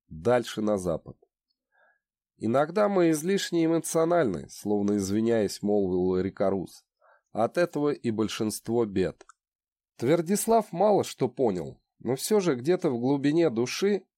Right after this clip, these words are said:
рождалось изнывающее ожидание нечто великого и непременно долгожданного приключения,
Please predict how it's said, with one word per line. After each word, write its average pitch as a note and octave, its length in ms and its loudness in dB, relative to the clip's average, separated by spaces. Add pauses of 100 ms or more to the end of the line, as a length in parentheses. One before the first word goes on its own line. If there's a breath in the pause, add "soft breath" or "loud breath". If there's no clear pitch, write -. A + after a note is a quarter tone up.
рождалось C#3 760 0
изнывающее D3 840 0
ожидание C#3 840 0
нечто C#3 520 -2
великого C3 720 -4 (340 soft breath)
и F#2 80 -6
непременно C3 680 0
долгожданного C3+ 960 0
приключения, C#3 1000 -2